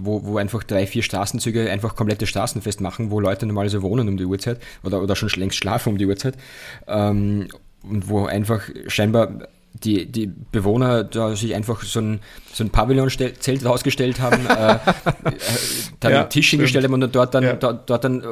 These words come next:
Speaker 1: Wildberry Lillet um fünf Euro verkaufen.
Speaker 2: Ja, genau.
Speaker 1: Ähm,
Speaker 2: Äh,
Speaker 1: oder, oder, äh, oder
Speaker 2: wovon
Speaker 1: sich
Speaker 2: ich auch einen bestellt hab.
Speaker 1: Ja, der, und der war auch sehr gut.
Speaker 2: Ja, stimmt, der war richtig gut.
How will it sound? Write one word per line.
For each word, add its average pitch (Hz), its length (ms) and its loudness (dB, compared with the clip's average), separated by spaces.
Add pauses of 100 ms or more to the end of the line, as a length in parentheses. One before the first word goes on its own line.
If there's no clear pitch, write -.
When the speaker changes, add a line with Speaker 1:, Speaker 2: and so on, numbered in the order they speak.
Speaker 1:
Wildberry 123 400 2
Lillet 123 280 4
um 117 120 2
fünf 110 240 -2
Euro 95 220 0
verkaufen. 104 500 -2 (1500)
Speaker 2:
Ja, 143 360 6
genau. 120 500 0
Speaker 1:
Ähm, 101 260 2
Speaker 2:
Äh, 104 100 4 (400)
Speaker 1:
oder, 110 280 2
oder, 104 680 -2
äh, 85 40 -6
oder 101 320 -2
Speaker 2:
wovon 123 240 4
Speaker 1:
sich 151 100 4
Speaker 2:
ich 151 60 10
auch 143 140 8
einen 135 120 4
bestellt 170 320 6
hab. 98 260 2
Speaker 1:
Ja, 135 220 8
der, 120 140 0
und 110 120 -2
der 98 80 0
war 101 100 2
auch 101 80 0
sehr 110 180 0
gut. 208 240 -4 (480)
Speaker 2:
Ja, 127 240 -4
stimmt, 110 280 -6
der 98 80 -2
war 101 100 0
richtig 104 240 -4
gut. 95 80 -6